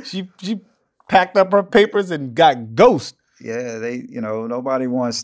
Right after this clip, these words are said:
Speaker 2: to be in that position, man. And you know, yeah, she's, she's, she's taken some rightful flack for that, for that statement,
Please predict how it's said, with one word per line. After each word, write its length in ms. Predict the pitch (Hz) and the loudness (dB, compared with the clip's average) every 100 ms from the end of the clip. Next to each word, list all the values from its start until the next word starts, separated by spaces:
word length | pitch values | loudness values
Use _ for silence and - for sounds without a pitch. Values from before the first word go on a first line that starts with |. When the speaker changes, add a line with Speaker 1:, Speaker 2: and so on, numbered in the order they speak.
| - | -6
Speaker 2:
to 340 | 117 113 110 | -6 -6 -8
be 220 | 101 131 | -4 -2
in 100 | 120 | 0
that 180 | 110 104 | -2 -4
position, 540 | 98 92 101 90 90 87 | -8 -10 -10 -10 -16 -18
man. 460 | 90 95 95 95 - | -18 -20 -20 -20 -14
And 800 | 104 107 104 104 104 104 101 95 _ _ _ _ _ _ _ _ _ _ _ _ _ _ _ _ _ _ _ _ | -12 -12 -12 -12 -10 -10 -12 -16 _ _ _ _ _ _ _ _ _ _ _ _ _ _ _ _ _ _ _ _
you 160 | 151 123 | 0 2
know, 220 | 98 101 - - - _ - - | 0 -6 -12 -20 -20 _ -20 -8
yeah, 200 | 120 107 | -2 -2
she's, 560 | - 175 170 147 - - | -2 -4 -4 -6 -10 -14
she's, 680 | - 170 170 165 - - - _ _ | -8 -6 -6 -6 -6 -8 -14 _ _
she's 340 | - 160 156 | -14 -10 -8
taken 380 | - 147 135 127 | 0 0 2 0
some 560 | 120 120 110 104 101 107 _ _ _ _ _ _ _ _ _ _ _ _ _ _ _ _ _ _ | 0 -2 -2 -4 -8 -12 _ _ _ _ _ _ _ _ _ _ _ _ _ _ _ _ _ _
rightful 600 | 98 107 123 123 - 107 | -4 2 2 2 -6 -6
flack 400 | 98 110 101 - | -6 -4 -6 -8
for 120 | - 98 | -14 -14
that, 200 | - _ _ _ _ | -14 _ _ _ _
for 200 | - 104 | -12 -8
that 180 | 98 98 | -8 -10
statement, 500 | - 98 98 - | -12 -12 -12 -20